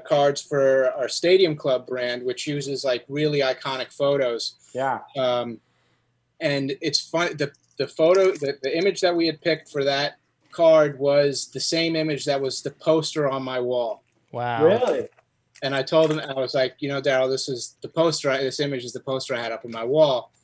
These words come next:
Speaker 1: in the eighties." And I was like, "And it's so awesome to meet you. Like,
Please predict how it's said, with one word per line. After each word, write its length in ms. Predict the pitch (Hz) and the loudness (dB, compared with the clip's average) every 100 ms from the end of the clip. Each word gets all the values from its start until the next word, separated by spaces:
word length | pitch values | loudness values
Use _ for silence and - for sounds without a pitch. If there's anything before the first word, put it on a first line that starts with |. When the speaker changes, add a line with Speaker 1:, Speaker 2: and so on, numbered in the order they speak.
| _ _ _ - | _ _ _ -8
Speaker 1:
in 100 | 131 | -6
the 160 | 135 | -2
eighties." 380 | 139 139 127 120 120 | 0 0 -2 -6 -8
And 180 | 113 | -10
I 80 | 117 | -6
was 160 | 117 110 | -8 -6
like, 140 | 110 120 | -8 -8
"And 240 | 110 104 - | -12 -14 -12
it's 480 | - - - - - _ _ _ | -14 -12 -14 -14 -16 _ _ _
so 320 | - - 151 143 | -8 0 2 2
awesome 320 | 139 - 127 | 0 -2 -8
to 100 | 123 | -10
meet 220 | 127 135 | -8 -6
you. 240 | 135 123 117 | -4 -6 -6
Like, 220 | 110 107 | -10 -12